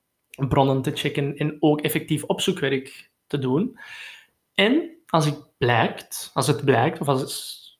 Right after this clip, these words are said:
als ik erachter kom dat ik een fout beeld had, of dat, dat mijn mening, eh, niet zo goed gevormd was, of dat mijn kennis niet zo goed was, dan ga ik daar niet boos over zijn. En mensen mogen daar mij gerust op aanspreken.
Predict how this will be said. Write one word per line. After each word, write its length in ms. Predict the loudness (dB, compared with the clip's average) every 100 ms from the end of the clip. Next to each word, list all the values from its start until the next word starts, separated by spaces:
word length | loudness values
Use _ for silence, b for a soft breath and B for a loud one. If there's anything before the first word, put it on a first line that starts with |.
| _
als 240 | -10 -8 -6
ik 100 | -2
erachter 400 | 0 0 -2 0
kom 180 | 0 0
dat 140 | -4
ik 140 | -2
een 420 | 0 0 -2 -6 -10 _ _ _ _ _ _ _ _
fout 540 | -6 2 4 4 2
beeld 300 | 2 2 2
had, 180 | -2 0
of 120 | 0
dat, 200 | 2 4
dat 160 | 4 6
mijn 280 | 4 4 2
mening, 640 | 2 2 0 0 -2 -2
eh, 320 | -2 0 0 -4 -10 _ _
niet 200 | 2 4
zo 100 | 4
goed 160 | 2 2
gevormd 400 | 0 2 2 4
was, 140 | 2
of 140 | 0 2
dat 160 | 2
mijn 280 | 4 2 0
kennis 340 | 0 2 2 0
niet 140 | -2
zo 100 | 0
goed 200 | 0 -2
was, 360 | -4 -8 -16 _ _ _ _ _ _ _ _ 0
dan 100 | 0
ga 80 |
ik 60 | 2
daar 120 | 0
niet 180 | -2 0
boos 200 | 0 2
over 120 | 0
zijn. 220 | 0 0
En 200 | 2 2
mensen 300 | 4 2 4
mogen 180 | 4 6
daar 100 | 4
mij 140 | 0 -2
gerust 280 | -4 -4
op 100 | -4
aanspreken. 680 | -2 -2 -2 -4 -4 -4 -10